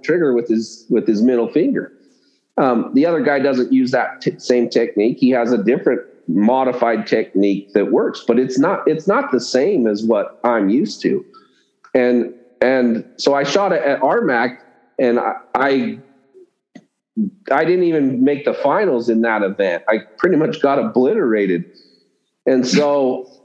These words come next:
<laughs> I'm like, "Okay, I'm gonna buy, I'm gonna bu-, buy and build a specific gun for this, and I'm gonna come back and at E B R, the, you know, s-, seven, eight months later, and I'm gonna do, do well at this." And so I, I, I did that. I,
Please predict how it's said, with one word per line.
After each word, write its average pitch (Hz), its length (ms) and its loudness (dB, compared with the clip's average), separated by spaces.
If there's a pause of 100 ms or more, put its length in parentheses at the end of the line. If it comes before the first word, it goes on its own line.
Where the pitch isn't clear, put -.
(120)
<laughs> - 220 -12
I'm 147 200 0
like, 143 140 0
"Okay, 165 380 0
I'm 170 140 0
gonna 165 160 2
buy, 117 480 0
I'm 120 120 0
gonna 120 160 2
bu-, 113 320 -4
buy 135 260 0
and 120 220 -2
build 127 260 2
a 117 60 -2
specific - 640 -2
gun 214 280 0
for 196 160 0
this, 208 420 0
and 120 100 2
I'm 117 100 0
gonna 110 140 0
come 113 280 0
back 165 420 -2
and 113 220 0 (380)
at 110 180 0
E 135 160 2
B 120 140 2
R, 185 300 0
the, 123 280 -2 (140)
you 135 100 0
know, 110 220 0
s-, - 280 -18
seven, 139 400 0
eight 127 180 0
months 117 260 -2
later, 180 400 0
and 120 100 0
I'm 120 80 0
gonna 113 160 0
do, 107 360 0 (520)
do 113 220 2
well 156 260 0
at 185 140 -4
this." 180 280 0
And 131 120 -4
so 123 300 0
I, 110 100 -2 (120)
I, 107 400 0 (280)
I 98 120 2
did 139 360 0
that. 165 120 2
I, 131 120 0